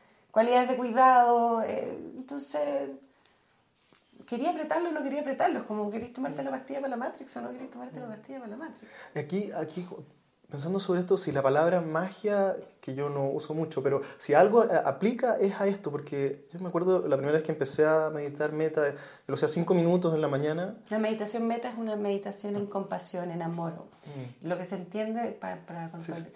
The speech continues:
Speaker 1: lo que se entiende es que si hay algo que nos une a todos y cada uno de los seres humanos en este universo, desde el, desde el que comete actos más terribles y al que no,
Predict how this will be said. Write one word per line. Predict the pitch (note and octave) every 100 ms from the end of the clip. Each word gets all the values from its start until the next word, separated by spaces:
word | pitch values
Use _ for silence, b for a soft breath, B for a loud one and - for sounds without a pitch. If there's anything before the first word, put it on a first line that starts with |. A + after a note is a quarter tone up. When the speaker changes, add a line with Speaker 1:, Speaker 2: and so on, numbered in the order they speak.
| B B B -
Speaker 1:
lo | F#3
que | G3
se | G3+
entiende | F3+ G#3 A3+ A#3+ B3
es | A#3+
que | - G3+ F#3 - - _ _
si | - G#3
hay | G#3
algo | A3+ A3+ A3+
que | G#3
nos | F#3+ - A3+
une | A3+ F#3+ F3+ -
a | F3+
todos | - A#3+ A3 G3+ -
y | G3
cada | G#3 G3+ G3
uno | G#3 A3 G3+
de | F#3
los | F3+
seres | - G#3+ G#3+
humanos | G3+ G3+ G3+ G3+
en | F#3+
este | G3+ G3+
universo, | G#3 G3+ G#3+ A3 - E3+ B B B B B _
desde | F#3+ F#3+
el, | G3 G3 F3+ -
desde | - G3+ F#3 F#3
el |
que | F3+ E3+
comete | F3+ G3 G#3 G#3+
actos | G#3+ G#3+ A3
más | G#3 G#3
terribles | G#3 G3+ C4+ A3 G#3
y | G3
al | G3
que | -
no, | F#3 B3+ A#3 B3 D#4+